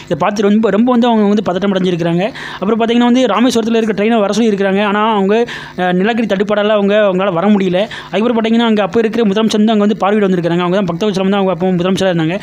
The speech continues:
அங்க பார்வையிட வந்தாங்க. So, அவங்கள்ட்ட சொல்லிட்டு அதுக்கப்புறமாட்டு தான் வந்து இவங்க வந்து அவ-, அவங்களுடைய அரேஞ்ச்மெண்ட் பேர்ல தான் வந்து, so, ராமேஸ்வரத்தை வந்து, ராமேஸ்வரம் வந்து மதுரை வந்து, மதுரையிலேருந்து வந்து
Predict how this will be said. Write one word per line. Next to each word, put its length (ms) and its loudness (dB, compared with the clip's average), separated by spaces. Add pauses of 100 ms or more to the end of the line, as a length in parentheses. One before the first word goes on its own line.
(160)
அங்க 160 -2
பார்வையிட 260 0
வந்தாங்க. 300 0
So, 120 0
அவங்கள்ட்ட 160 0
சொல்லிட்டு 460 0
அதுக்கப்புறமாட்டு 480 -2
தான் 100 0
வந்து 180 2
இவங்க 220 2
வந்து 200 2
அவ-, 140 0
அவங்களுடைய 300 0
அரேஞ்ச்மெண்ட் 340 2
பேர்ல 120 0
தான் 120 0
வந்து, 260 0 (420)
so, 300 0
ராமேஸ்வரத்தை 400 0
வந்து, 160 0
ராமேஸ்வரம் 400 0
வந்து 60 2
மதுரை 260 0
வந்து, 260 0
மதுரையிலேருந்து 420 0
வந்து 500 0